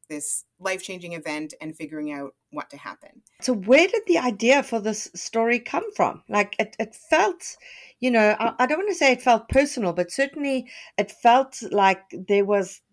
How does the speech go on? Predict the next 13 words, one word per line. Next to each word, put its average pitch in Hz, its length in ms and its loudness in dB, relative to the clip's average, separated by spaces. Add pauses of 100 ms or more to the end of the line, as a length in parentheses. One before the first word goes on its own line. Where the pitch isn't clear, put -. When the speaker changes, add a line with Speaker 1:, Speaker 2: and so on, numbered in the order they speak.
(120)
Speaker 2:
there 202 180 2
was 196 180 -2
this 185 240 -10
impetus 247 580 -4
there 175 300 2
that 170 260 -2
comes 226 300 -6
from 202 200 -4
being 190 320 -4 (280)
really 208 320 4
passionate 240 640 -4
about 269 280 -2
something, 330 480 -6